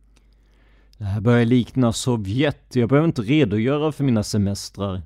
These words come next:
sa han i förhöret igår. Där stannar också utredningen. "Det går inte att komma längre när han vägrar säga något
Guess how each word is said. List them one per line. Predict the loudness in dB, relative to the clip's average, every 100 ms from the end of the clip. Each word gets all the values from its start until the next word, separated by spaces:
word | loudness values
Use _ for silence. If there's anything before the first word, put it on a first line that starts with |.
| _
sa | -2 0 2
han | 0 -2
i | -4
förhöret | -2 -2 -2 -4 -6
igår. | -8 -8 -8 -12 _ _ _ _ _ _ _ _ _ _ _
Där | -2 0 0 -4
stannar | -6 0 0 2 0
också | 0 -2 -4
utredningen. | -4 -2 -2 0 0 -2 -4 -8 -12 _ _
"Det | 0
går | 4 4 2
inte | 0 0
att | -2
komma | -2 2 4 2
längre | 2 0 -2 -2
när | 0
han | 0 0
vägrar | 0 -2 -6
säga | -4 -2 0 0
något | 2 0 -2 -6 -8 -20